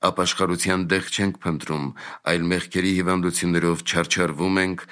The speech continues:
և արտասուքների ապաշխարությամբ չենք բժշկվում։ Ոչ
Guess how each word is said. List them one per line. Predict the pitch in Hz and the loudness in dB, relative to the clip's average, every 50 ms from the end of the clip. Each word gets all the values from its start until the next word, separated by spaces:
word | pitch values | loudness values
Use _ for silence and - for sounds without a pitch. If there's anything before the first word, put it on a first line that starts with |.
| - - - _ | -18 -20 -14 _
և | - 92 92 90 - - - | 0 0 0 0 -2 -2 -2
արտասուքների | - 95 - - 90 85 - - 90 - - - 90 85 85 87 85 87 | -2 -2 2 0 0 2 2 0 0 -4 -2 -2 0 2 2 0 0 0
ապաշխարությամբ | - 85 82 - 80 - - - 82 76 76 76 - - 73 73 73 73 71 - - _ _ _ | -2 -2 0 0 -2 -2 -2 -2 -2 -4 -2 -4 -4 -4 -4 -4 -4 -4 -6 -10 -12 _ _ _
չենք | - - 80 73 73 71 60 | -4 -4 -4 -4 -4 -8 -8
բժշկվում։ | - - 65 - 64 - - - - - - 65 60 53 50 50 _ _ _ _ _ _ _ _ _ _ _ _ _ _ _ _ _ _ _ _ _ _ _ _ _ _ - | -8 -8 -8 -2 0 0 0 0 -6 -12 -12 -10 -10 -10 -10 -12 _ _ _ _ _ _ _ _ _ _ _ _ _ _ _ _ _ _ _ _ _ _ _ _ _ _ -10
Ոչ | 85 80 85 113 127 123 | -6 2 4 4 6 6